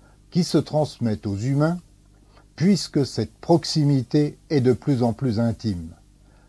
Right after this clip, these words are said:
Elle concourt donc à ce que les contaminations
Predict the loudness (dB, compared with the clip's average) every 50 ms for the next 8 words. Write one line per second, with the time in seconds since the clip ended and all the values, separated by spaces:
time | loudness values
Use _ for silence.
0 | _ _ -8 -6 -6 -6 -6 _ 0 2 2 2 0 2 2 2 2 2 2 2
1 | 2 2 0 -4 -8 -12 -20 -20 _ _ _ _ _ _ -2 -2 -2 0 0 -2
2 | -2 -2 0 2 2 2 2 0 -4 -8 -10 _ -4 -4 -2 0 2 2 2 2
3 | 2 2 2 0 -2 -4 -6 -4 -4 -4 -4 -4